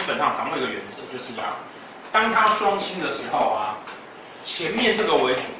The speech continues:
后面那个为辅。什么叫前面那个为主，后面那个为辅呢？哦，基本上啊，你可以把它想象成啊，哦，她的老公是紫微，老婆是七煞，这样子。哦，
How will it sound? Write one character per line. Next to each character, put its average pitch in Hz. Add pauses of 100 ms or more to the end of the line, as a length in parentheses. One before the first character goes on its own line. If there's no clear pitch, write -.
(160)
后 165
面 147
那 131
个 -
为 -
辅。 - (1120)
什 165
么 196
叫 285
前 196
面 233
那 240
个 214
为 190
主， 202
后 190
面 180
那 151
个 131
为 127
辅 -
呢？ - (420)
哦， 180
基 254
本 214
上 180
啊， 160
你 -
可 202
以 202
把 185
它 -
想 -
象 180
成 - (180)
啊， 110 (320)
哦， - (1500)
她 208
的 - (520)
老 139
公 185
是 185
紫 -
微， 135 (360)
老 120
婆 120
是 120
七 117
煞， 113 (920)
这 -
样 113
子。 - (1080)
哦， -